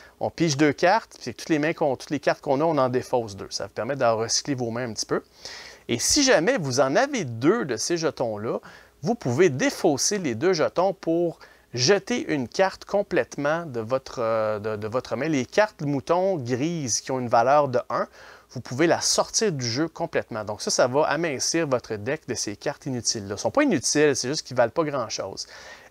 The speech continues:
Et en plus de ça, ça va vous donner une pépite d'or. Mais ça vous prend deux jetons, défausser deux jetons pour faire cette action-là.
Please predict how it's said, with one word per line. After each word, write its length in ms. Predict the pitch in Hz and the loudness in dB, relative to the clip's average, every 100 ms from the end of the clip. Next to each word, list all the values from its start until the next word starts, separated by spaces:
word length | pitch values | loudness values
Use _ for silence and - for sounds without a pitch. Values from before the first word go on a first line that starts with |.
| - | 0
Et 160 | 269 | 4
en 100 | 185 | 4
plus 240 | 123 180 156 | 4 2 2
de 100 | 127 | 0
ça, 200 | - 120 | -2 0
ça 160 | 165 | 2
va 160 | 131 156 | 2 2
vous 180 | 127 123 | 0 -2
donner 320 | 113 120 180 - | -2 -2 -4 -2
une 180 | 208 | -2
pépite 380 | - 170 156 123 | 0 0 0 0
d'or. 320 | 113 98 80 113 | 2 2 0 -6
Mais 140 | 107 | -8
ça 160 | - 113 | -4 -6
vous 100 | 117 | -4
prend 260 | - 156 | 2 2
deux 200 | 131 170 | 4 4
jetons, 400 | 147 117 147 160 | 4 2 2 -2
défausser 420 | 135 135 139 - | -2 -4 -4 -4
deux 120 | 147 139 | -2 -2
jetons 260 | 120 156 | -2 -4
pour 180 | 156 120 | -6 -2
faire 160 | 131 127 | 0 0
cette 100 | 117 | -2
action-là. 460 | - - 101 95 | -2 -4 -6 -10